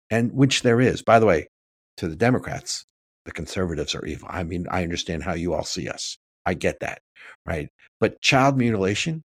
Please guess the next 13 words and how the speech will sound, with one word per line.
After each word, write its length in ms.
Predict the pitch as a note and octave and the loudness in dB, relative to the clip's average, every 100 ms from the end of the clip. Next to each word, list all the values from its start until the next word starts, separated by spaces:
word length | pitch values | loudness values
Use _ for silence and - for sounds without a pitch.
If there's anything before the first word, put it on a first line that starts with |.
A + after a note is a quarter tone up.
| _ _ _ _ | _ _ _ _
how 240 | - C3 A#2+ | -4 0 0
is 120 | G2+ | 2
that 180 | G#2 F#2+ | 0 0
not 220 | G2 F2+ | -2 0
evil? 300 | F#2+ B2 - _ _ - - - | -4 -6 -14 _ _ -20 -20 -2
Child 400 | - A#2+ C3 C#3 | 4 6 6 4
sex 280 | - A2+ - | 2 2 0
trafficking, 640 | - A2 G#2+ B2+ C#3+ C#3 - - - | 2 2 2 -4 -4 -6 -8 -20 -6
how 300 | - C#3 D3 | 2 8 10
is 120 | A2 | 10
that 200 | A2 A#2 | 6 4
not 200 | D#2 E2+ | 0 -6
evil? 260 | A#2 F#2 | -8 -12